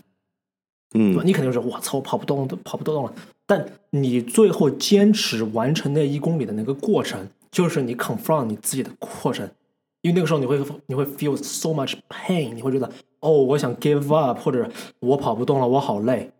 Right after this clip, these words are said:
Speaker 2: 但这个时候，如果你坚持下去，你愿意去和你心里的这种懒惰发生正面冲突的话，你会打败很多人的，你会打败很多人的。
Speaker 1: 对，而且这个过程，就若愚你也知道，我之前不是有一阵儿在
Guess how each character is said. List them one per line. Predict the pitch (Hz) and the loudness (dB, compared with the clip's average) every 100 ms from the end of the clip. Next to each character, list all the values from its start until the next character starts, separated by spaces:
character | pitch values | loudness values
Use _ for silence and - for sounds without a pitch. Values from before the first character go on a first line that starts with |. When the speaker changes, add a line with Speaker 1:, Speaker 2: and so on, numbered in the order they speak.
| _ _ - | _ _ 0
Speaker 2:
但 | 196 | 4
这 | 196 | 4
个 | |
时 | 165 | 4
候， | 147 | 2
如 | 147 | 2
果 | 156 | 0
你 | 127 | -2
坚 | 104 190 202 | 0 2 4
持 | 131 | 2
下 | 117 - - 139 | -2 -4 -2 -2
去， | 123 117 - - | -2 -6 -8 -4
你 | 123 | -4
愿 | 131 180 247 175 135 | 0 2 4 4 2
意 | 143 | 0
去 | 139 - 147 | -2 0 0
和 | - 131 | 0 0
你 | 139 120 107 - - | 0 -2 -4 -8 -2
心 | - 190 185 | 2 4 4
里 | |
的 | 127 | 2
这 | 139 | 2
种 | 156 151 | 2 2
懒 | 135 110 110 | 2 0 0
惰 | 143 98 | -2 -2
发 | - - - 165 165 | -10 -8 -2 2 2
生 | 160 160 | 2 0
正 | - 175 | 2 2
面 | 151 123 - | 2 -2 -4
冲 | - 170 | 0 0
突 | 196 | 0
的 | 107 | -2
话， | 95 101 - _ _ _ _ _ | -4 -6 -8 _ _ _ _ _
你 | 127 | -8
会 | 107 143 | -2 -2
打 | - 110 | -2 -2
败 | 120 123 | -2 -2
很 | 104 | -2
多 | 110 110 | -4 -4
人 | 92 | -8
的， | - - _ _ _ _ _ | -14 -16 _ _ _ _ _
你 | 123 | -4
会 | 151 | -4
打 | 123 | -2
败 | 117 | -2
很 | 143 - 98 | -4 -6 -6
多 | 117 | -6
人 | 120 92 | -6 -10
的。 | - _ _ _ _ - | -18 _ _ _ _ -4
Speaker 1:
对， | 113 90 - _ - | -2 -2 -6 _ -2
而 | 123 | -2
且 | 127 113 110 104 | 2 2 2 0
这 | 139 | 2
个 | 123 | 2
过 | 127 156 | 2 2
程， | 107 - 92 - - _ _ _ - | 0 -4 -8 -10 -18 _ _ _ 0
就 | 104 | 2
若 | 113 110 | 4 2
愚 | 107 | 2
你 | |
也 | 113 | 0
知 | 95 98 | 2 2
道， | |
我 | 95 90 | 2 2
之 | 113 | 0
前 | 104 101 90 85 | 0 0 0 -2
不 | 95 | -2
是 | 92 101 | 0 0
有 | 92 90 | 0 2
一 | |
阵 | 95 | 2
儿 | 95 | 2
在 | 95 90 85 | 2 2 0